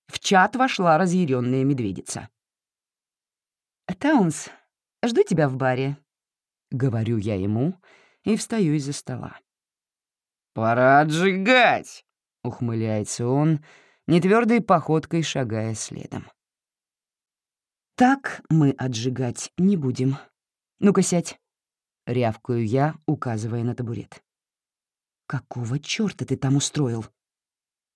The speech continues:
Я смотрю на него в упор. Таунс явно перебрал с алкоголем, он икает.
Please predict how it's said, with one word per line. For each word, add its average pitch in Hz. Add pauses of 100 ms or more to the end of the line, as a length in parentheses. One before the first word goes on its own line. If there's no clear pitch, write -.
(440)
Я 95
смотрю 113
на 117
него 110
в 107
упор. - (800)
Таунс 226
явно 254
перебрал 214
с 190
алкоголем, 160 (160)
он 123
икает. -